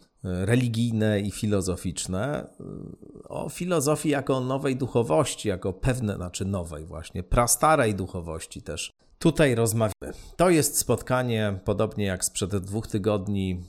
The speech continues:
e, spotkanie z profesorem Arkadiuszem Stępinem, e, odbywane w ramach, e, cyklu Filozofia w ogrodzie domowym,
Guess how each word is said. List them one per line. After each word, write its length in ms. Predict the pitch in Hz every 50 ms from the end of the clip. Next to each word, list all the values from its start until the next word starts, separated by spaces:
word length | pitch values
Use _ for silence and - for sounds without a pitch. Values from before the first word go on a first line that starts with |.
| - - 95
e, 120 | 92 90
spotkanie 520 | - - - 98 - - 107 101 101 95 90
z 60 | -
profesorem 640 | - 98 90 - 90 - 107 98 101 92 92 92 -
Arkadiuszem 640 | - - 95 - - 95 90 104 104 - 104 92 90
Stępinem, 840 | - - - - 92 85 87 85 - - 73 69 123 120 110 110 110 - - _ -
e, 380 | 107 92 92 92 90 - - -
odbywane 680 | - 123 120 110 101 107 98 92 107 107 101 98 95 90
w 60 | 92
ramach, 640 | 98 98 95 92 92 87 85 85 - - - - - 95 92 90 90
e, 40 | 87
cyklu 340 | - - 107 - - 101 92
Filozofia 520 | - 98 92 98 90 98 95 - 104 92
w 60 | 87
ogrodzie 340 | 92 87 95 98 90 92 95
domowym, 640 | 87 92 90 90 98 117 127 135 123 117 113 110